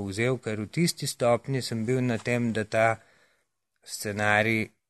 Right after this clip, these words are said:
dam v predal in ga pač še z nekaterimi, ki niso nikoli ugledali luč sveta, da, da ga pozabim. Ampak me je takrat producent, je bil, je res, je res verjel on, Frank Celarc, v ta film, me je,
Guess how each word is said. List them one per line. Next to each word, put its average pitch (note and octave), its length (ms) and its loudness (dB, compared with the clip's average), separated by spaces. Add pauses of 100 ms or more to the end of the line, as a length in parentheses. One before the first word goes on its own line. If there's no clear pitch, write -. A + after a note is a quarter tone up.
(380)
dam A2 320 -2
v G2+ 100 -4
predal G#2 600 4
in G2+ 280 -6
ga G2+ 220 0
pač - 440 -14 (260)
še G#2 200 -4 (100)
z F#2 280 -16 (540)
nekaterimi, G2 800 -10
ki - 180 -16
niso F#2+ 340 -10
nikoli G2+ 400 -8
ugledali F#2+ 440 -6
luč F#2 260 -10
sveta, F#2+ 420 -12
da, G2 180 -8
da G2+ 200 -8
ga G2 140 -6
pozabim. F2 680 -6
Ampak F2+ 360 -14
me G2 120 -12
je F#2+ 100 -10
takrat G#2 400 -14
producent, G#2 760 -8
je G2 120 -10
bil, G2+ 260 -8 (580)
je G2 140 -12
res, A2 300 -2 (100)
je G2 180 -10
res G#2 240 -6
verjel G2+ 420 0
on, F#2 300 -4 (220)
Frank F#2+ 440 -10
Celarc, F#2 580 -8
v - 100 -20
ta F2+ 180 -12
film, G#2+ 400 -6
me G2 160 -6
je, F#2+ 160 -6